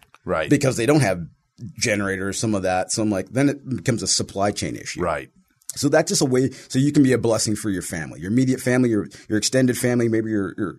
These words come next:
Speaker 2: your parents that are retiring, whatever it is. If you have the means and ability, work with me. I'll take care of you.
Speaker 1: Yeah. You talked about also just, and we'll, if you don't mind,
Speaker 2: Yeah.
Speaker 1: this is kind of personal,
Speaker 2: Yeah,
Speaker 1: but
Speaker 2: yeah, go
Speaker 1: just,
Speaker 2: for it.
Speaker 1: just realizing that in your own family situation,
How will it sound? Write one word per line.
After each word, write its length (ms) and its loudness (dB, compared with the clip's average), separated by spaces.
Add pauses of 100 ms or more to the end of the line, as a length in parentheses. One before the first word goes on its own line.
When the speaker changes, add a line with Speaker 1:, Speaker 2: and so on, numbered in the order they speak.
(140)
Speaker 2:
your 140 -2
parents 420 -4
that 180 0
are 140 -4
retiring, 540 -2
whatever 280 2
it 80 2
is. 300 0 (140)
If 160 -4
you 60 0
have 60 -2
the 80 2
means 220 2
and 80 2
ability, 360 0
work 260 -2
with 100 -4
me. 140 -4
I'll 160 -6
take 180 -6
care 240 -4
of 60 -2
you. 160 -4 (240)
Speaker 1:
Yeah. 460 -4 (440)
You 160 0
talked 340 0
about 240 4
also 360 2
just, 280 -6
and 140 -2
we'll, 140 -2
if 320 -8
you 80 0
don't 180 2
mind, 300 -4
Speaker 2:
Yeah. 60 2
Speaker 1:
this 80 -2
is 40 -4
kind 180 0
of 100 -10
personal, 440 0
Speaker 2:
Yeah, 60 4
Speaker 1:
but 100 4
Speaker 2:
yeah, 180 2
go 120 2
Speaker 1:
just, 180 2
Speaker 2:
for 60 -4
it. 120 -14
Speaker 1:
just 260 -2
realizing 1000 2
that 220 0
in 160 -4
your 140 -4
own 260 0
family 360 -2
situation, 920 -4